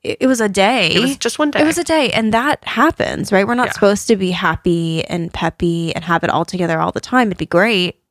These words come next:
Speaker 1: if we did.
Speaker 2: Yeah.
Speaker 1: But we don't, 'cause we're humans and we have a lot of things we can't control
Speaker 2: Mm-hmm.
Speaker 1: in our lives, like, hello, pandemic, right? So
Speaker 2: Yeah.
Speaker 1: it makes sense that during everything going on and you're in grad school and you're teaching and there's a pandemic, that you'd have a day where you're like,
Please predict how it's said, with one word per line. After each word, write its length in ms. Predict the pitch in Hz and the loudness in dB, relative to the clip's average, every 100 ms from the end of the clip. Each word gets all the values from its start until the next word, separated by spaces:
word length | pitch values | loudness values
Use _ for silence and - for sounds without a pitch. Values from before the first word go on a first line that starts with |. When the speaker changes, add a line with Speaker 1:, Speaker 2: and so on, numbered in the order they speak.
| - | -4
Speaker 1:
if 120 | 202 | -2
we 60 | 185 | 2
did. 340 | 269 302 294 - | 2 0 -6 -6
Speaker 2:
Yeah. 120 | 151 - - | -6 -6 0
Speaker 1:
But 100 | 311 | 2
we 80 | 339 | 4
don't, 220 | 403 - | 0 0
'cause 100 | 220 | -2
we're 80 | 233 | 0
humans 460 | 262 220 190 185 | 0 0 -2 0
and 100 | 185 | 0
we 80 | 190 | 2
have 120 | 196 | 0
a 40 | 196 | 0
lot 220 | 190 185 | 0 0
of 80 | 196 | 0
things 220 | 208 196 | -2 0
we 80 | 180 | -4
can't 260 | - 196 - | -2 -4 -2
control 720 | 175 175 180 226 78 71 - - | -6 -2 2 2 0 -6 -10 -2
Speaker 2:
Mm-hmm. 180 | 180 160 | -2 0
Speaker 1:
in 60 | 196 | 2
our 140 | 190 | 2
lives, 260 | 233 220 185 | 2 -2 0
like, 220 | 170 - | -2 -2
hello, 360 | - 180 214 214 | 0 2 2 0
pandemic, 540 | 214 208 190 135 - - | 0 0 0 -2 -4 0
right? 320 | 175 220 - | 2 2 0
So 360 | - 214 208 202 - _ | 2 2 2 -4 -12 _
Speaker 2:
Yeah. 60 | 269 | 2
Speaker 1:
it 40 | |
makes 220 | 285 269 | 4 2
sense 300 | - 294 311 | 2 2 2
that 220 | 208 180 - | 2 2 2
during 280 | 185 185 | 2 2
everything 320 | 170 190 185 190 | 0 -2 0 2
going 220 | 180 180 | 2 2
on 140 | 175 | -2
and 140 | - 214 | 2 2
you're 100 | 214 | 2
in 80 | 202 | 2
grad 260 | 170 175 | 0 0
school 260 | - 185 175 | 0 0 2
and 160 | - 208 | 2 0
you're 100 | 196 | 0
teaching 540 | - 190 - 180 175 - _ - | -4 -4 0 0 -2 -10 _ -2
and 80 | 226 | 0
there's 120 | 214 | 2
a 60 | 202 | 2
pandemic, 600 | 214 196 180 175 - - _ _ - | 0 2 2 0 -2 -8 _ _ 0
that 80 | 262 | 2
you'd 120 | 262 | 2
have 140 | 254 226 | 0 0
a 60 | |
day 180 | 220 214 | 0 0
where 100 | 190 | 0
you're 80 | 180 | -2
like, 240 | 175 165 | -2 -4